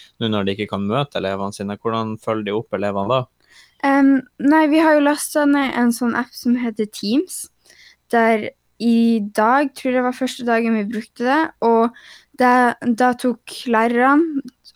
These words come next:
Speaker 2: og ringte hjem til hver elev. Så i dag så hadde jeg en veldig hyggelig samtale med læreren min, eh, og vi kan alltid ringe lærerne hvis det er noe vi lurer på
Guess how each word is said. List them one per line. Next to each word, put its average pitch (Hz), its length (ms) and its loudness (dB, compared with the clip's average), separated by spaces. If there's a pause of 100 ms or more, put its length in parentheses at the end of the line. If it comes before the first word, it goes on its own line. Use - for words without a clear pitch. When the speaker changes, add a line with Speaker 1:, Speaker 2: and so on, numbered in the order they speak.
(120)
Speaker 2:
og 220 260 4 (100)
ringte 226 540 2
hjem 202 240 0 (100)
til 202 220 -2
hver 202 240 0
elev. - 420 -6
Så 254 240 0
i 226 120 2
dag 262 280 2
så 233 240 -6
hadde 226 220 0
jeg 226 100 2
en 226 60 0
veldig 254 240 2
hyggelig 269 340 0
samtale 285 540 4
med 214 160 4
læreren 202 280 2
min, 285 200 2 (580)
eh, 208 480 2 (320)
og 214 640 2 (220)
vi 233 460 2 (600)
kan 254 240 2
alltid 233 400 2
ringe 262 300 4
lærerne 254 560 2
hvis 226 160 0
det 214 80 -2
er 208 60 0
noe 202 160 0
vi 208 100 -4
lurer 269 240 0
på 277 160 0